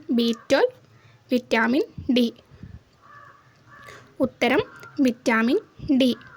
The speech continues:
മനുഷ്യഹൃദയം ഒരു മിനിറ്റിൽ ശരാശരി എത്ര തവണ തുടിക്കുന്നു? നൂറ്,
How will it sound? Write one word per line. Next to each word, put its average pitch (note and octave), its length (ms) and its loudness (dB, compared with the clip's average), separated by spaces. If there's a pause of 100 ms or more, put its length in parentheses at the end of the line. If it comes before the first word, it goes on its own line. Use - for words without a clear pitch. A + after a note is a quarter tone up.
(2500)
മനുഷ്യഹൃദയം C#4 1000 2 (200)
ഒരു C#4 280 6
മിനിറ്റിൽ B3 420 4 (160)
ശരാശരി B3 800 0 (200)
എത്ര B3 300 -2 (140)
തവണ A#3 380 -2
തുടിക്കുന്നു? A#3+ 500 0 (1300)
നൂറ്, A#3+ 400 4